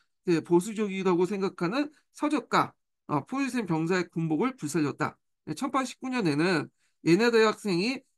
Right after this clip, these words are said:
당시 러시아 황제 스파이로 지목됐던 콜체프라는 문필가, 문필가를 암살한 사건이 발생했는데 요 내용이 예전에 한번 기출문에 나왔기 때문에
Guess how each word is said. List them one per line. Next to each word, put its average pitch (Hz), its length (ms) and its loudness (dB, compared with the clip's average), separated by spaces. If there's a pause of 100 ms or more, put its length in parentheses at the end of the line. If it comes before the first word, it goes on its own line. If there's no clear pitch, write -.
당시 180 240 0
러시아 160 300 2
황제 196 200 0
스파이로 240 400 -4
지목됐던 170 680 -2 (300)
콜체프라는 262 600 0
문필가, 165 720 -2 (160)
문필가를 185 720 0 (260)
암살한 196 480 0
사건이 190 360 -4
발생했는데 147 680 -2 (340)
요 285 220 6
내용이 196 560 6
예전에 175 320 0
한번 165 240 -2
기출문에 175 360 -4
나왔기 139 360 -4
때문에 147 540 -2